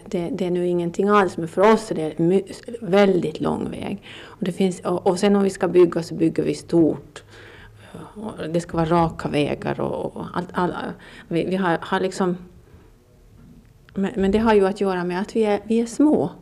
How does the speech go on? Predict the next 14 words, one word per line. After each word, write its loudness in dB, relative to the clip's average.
och -2
vi, 4
vi 0
har 0
vår 2
egen 2
uppfattning -6
om -4
vad -4
som -12
är -8
litet -10
och -16
stort. -2